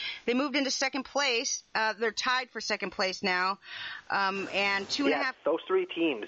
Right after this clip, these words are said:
Speaker 2: right, separated by three and a half games, Dodgers, Giants,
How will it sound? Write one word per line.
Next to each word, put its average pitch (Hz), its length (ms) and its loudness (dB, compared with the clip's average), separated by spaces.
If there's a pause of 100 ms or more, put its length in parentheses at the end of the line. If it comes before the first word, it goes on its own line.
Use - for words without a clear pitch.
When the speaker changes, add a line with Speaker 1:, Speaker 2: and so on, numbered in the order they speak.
Speaker 2:
right, 120 260 2 (100)
separated 123 680 -2
by 113 120 2
three - 200 -2
and 117 80 0
a 113 60 0
half 113 240 -2
games, 113 360 -2
Dodgers, 107 480 0 (220)
Giants, 104 400 0